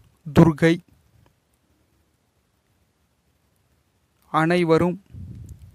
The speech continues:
திருமண வயதில் இருப்பவர்கள், வேலை இல்லாமல் இருப்பவர்கள்,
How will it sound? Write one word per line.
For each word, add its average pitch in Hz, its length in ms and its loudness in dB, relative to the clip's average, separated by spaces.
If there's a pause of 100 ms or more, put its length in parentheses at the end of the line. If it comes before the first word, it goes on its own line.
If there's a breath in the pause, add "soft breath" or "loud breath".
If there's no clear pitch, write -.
(180)
திருமண 175 440 2
வயதில் 160 440 0
இருப்பவர்கள், 151 600 -2 (2500)
வேலை 170 360 2 (140)
இல்லாமல் 160 500 0
இருப்பவர்கள், 151 720 -2